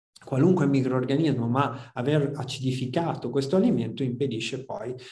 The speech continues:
tendenzialmente ai, ai patogeni di proliferare. In questo modo invece noi acidifichiamo l'alimento grazie ai microrganismi e quindi non all'aggiunta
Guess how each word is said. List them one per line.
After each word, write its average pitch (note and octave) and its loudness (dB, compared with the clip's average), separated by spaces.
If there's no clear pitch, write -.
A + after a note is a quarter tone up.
tendenzialmente B2+ 0
ai, A2+ -6
ai A#2 -2
patogeni A#2+ 2
di A#2 -2
proliferare. A#2 -4
In G3 2
questo A#3+ 2
modo F3 4
invece C#3 0
noi C#3 2
acidifichiamo C3+ -2
l'alimento C3+ 4
grazie C3+ -2
ai C3 0
microrganismi C3 0
e - 4
quindi C#3 2
non E3+ 6
all'aggiunta B2+ 0